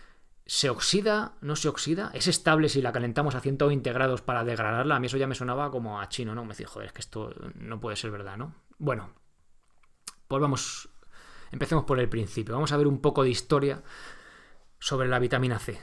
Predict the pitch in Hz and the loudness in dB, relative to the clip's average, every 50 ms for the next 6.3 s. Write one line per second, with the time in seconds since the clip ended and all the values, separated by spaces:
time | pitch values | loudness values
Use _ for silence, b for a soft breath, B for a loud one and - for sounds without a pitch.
0 | - - 147 - - - 175 165 165 160 156 156 147 139 131 117 156 160 180 170 | -6 -4 -4 0 4 6 8 8 8 6 6 4 4 4 2 4 6 6 6 6
1 | 147 - 139 139 143 - - - - 147 151 151 151 - 147 135 147 147 139 147 | 6 4 0 0 0 -4 -8 -4 2 2 2 2 2 2 2 2 2 2 2 0
2 | 139 131 131 127 123 131 127 143 135 123 139 147 139 123 - - - 127 117 113 | 0 0 0 0 0 0 0 0 0 0 0 -2 -4 -4 -4 -4 -4 -4 -2 -4
3 | 104 90 - - - - - - 117 120 123 123 120 120 120 120 120 117 117 117 | -6 -8 -10 -12 -16 -16 -14 -10 -6 -4 -4 -2 -2 -2 0 0 0 0 0 -2
4 | 117 113 117 117 120 131 147 156 165 160 151 - 156 147 - 147 131 147 147 143 | -2 -2 -2 0 0 2 2 4 4 4 4 2 2 2 2 2 4 4 2 2
5 | 127 170 180 175 143 - 120 117 120 113 110 - 123 120 127 139 139 123 104 120 | 2 2 2 2 0 -2 -2 -2 -2 -4 -2 -2 -2 0 0 0 0 -2 -2 0
6 | 151 165 165 170 196 220 | 0 2 2 0 -2 -4